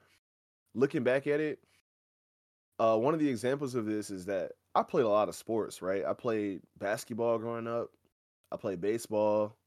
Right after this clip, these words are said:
I played football. I played a lot of football, foot-, like, contact football.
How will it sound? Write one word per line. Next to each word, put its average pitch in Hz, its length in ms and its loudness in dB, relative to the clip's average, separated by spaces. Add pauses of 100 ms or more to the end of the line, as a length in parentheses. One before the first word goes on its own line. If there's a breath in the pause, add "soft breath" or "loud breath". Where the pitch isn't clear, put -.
(640)
I 95 60 -6
played 92 640 -4
football. 107 440 -2
I 98 40 0
played 101 180 -6
a 80 40 -6
lot 90 360 0
of 87 100 -8
football, 78 540 -10
foot-, - 260 -6
like, 87 200 -4 (500)
contact 117 540 -4
football. 110 500 -4